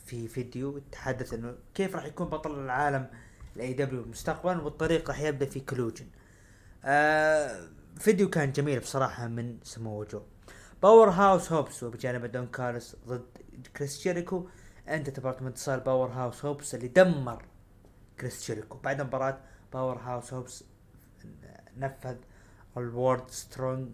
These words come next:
سلام، حركة مارك هنري، نفذها على جيريكو، والجمهور كان يستهجن باور هاوس هوبس.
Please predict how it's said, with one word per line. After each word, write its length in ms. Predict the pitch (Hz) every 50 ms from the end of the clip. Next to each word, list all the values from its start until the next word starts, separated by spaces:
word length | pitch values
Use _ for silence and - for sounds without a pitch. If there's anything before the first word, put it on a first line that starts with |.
| - - - - - - - - - - - - - -
سلام، 560 | - - - - 131 127 131 147 165 165 131 - -
حركة 460 | - - 131 120 117 113 - - 117 - - - - 120 113 - - - -
مارك 280 | - 120 120 - - 139
هنري، 420 | 143 143 139 143 165 175 175 175 - - - - - - - - - - - -
نفذها 420 | 120 - - - 135 123 120 117
على 220 | 110 104 113 120 120
جيريكو، 540 | 110 135 143 135 131 135 - 160 165 175 175 - - - - - - - - - - - - - - - - - - - - - - - - - - - - - - - -
والجمهور 360 | - 117 110 123 110 117 120 -
كان 200 | - - 113 113
يستهجن 580 | 107 - - - 110 95 - - 123 113 113 110 - - - - - - -
باور 240 | - 113 113 113 110
هاوس 360 | - 110 113 107 101 - -
هوبس. 320 | - 131 - - - -